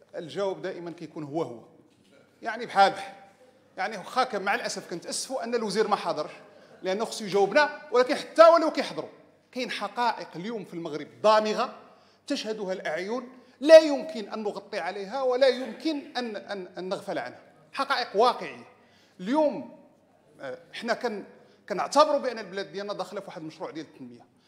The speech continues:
كنعترفوا بأن البلاد ديالنا الحمد لله ماشي هي بلاد اللي في الجوار ولا غيرها وحاسديننا عليها، وهذا الشيء علاش بغا يديروا لنا القلاقل في البلاد ديالنا وباغيين يديروا لنا عدم استقرار. كنعتقدوا. لكن إشكال البلاد ديالنا اليوم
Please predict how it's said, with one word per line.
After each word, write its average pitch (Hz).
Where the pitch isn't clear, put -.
كنعترفوا 277
بأن 226
البلاد 202
ديالنا 226
الحمد 220
لله 233
ماشي 240
هي 226
بلاد 190
اللي 214
في 214
الجوار 220
ولا 220
غيرها 226
وحاسديننا 226
عليها، 247
وهذا 247
الشيء -
علاش 226
بغا 214
يديروا 226
لنا 233
القلاقل 226
في -
البلاد 202
ديالنا 233
وباغيين 226
يديروا 240
لنا 254
عدم 226
استقرار. -
كنعتقدوا. 254
لكن 214
إشكال -
البلاد 262
ديالنا 220
اليوم 294